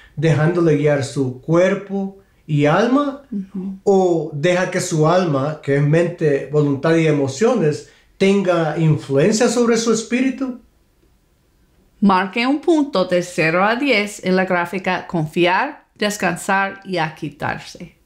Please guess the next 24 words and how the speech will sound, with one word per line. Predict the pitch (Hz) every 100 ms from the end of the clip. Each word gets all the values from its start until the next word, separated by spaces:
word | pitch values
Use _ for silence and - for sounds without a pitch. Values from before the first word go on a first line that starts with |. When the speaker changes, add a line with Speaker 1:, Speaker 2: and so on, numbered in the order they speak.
| _ _ _ _ _ _ _ _ _ - - -
Speaker 1:
Ahora, | 160 208 190 139
dibuje | 165 151 190 196
un | 226 247
círculo | 226 220 214 - 233 262 269 - _ _ _
conectando | - 175 165 - 180 190 208
los | 190 151 -
cuatro | - 170 160 156 180 - 190 190
puntos. | 233 190 123 - 104 - _ _ - -
Si | - 180 180
el | 170 160
círculo | 185 208 240 220
se | 202 170
ve | 180 185
como | 196 170
un | 170 190
neumático | 180 165 165 170 208 180
desinflado | 160 165 190 170 - 175 147 160 175
o | 156 -
plano, | 220 185 139 139 220 - _ _ - - -
ahí | 151 160 226
es | 320 196
donde | 196 185 170 165 151 156 - -
es | 170 175
posible | - 190 156 - 285 320 160 143 247 196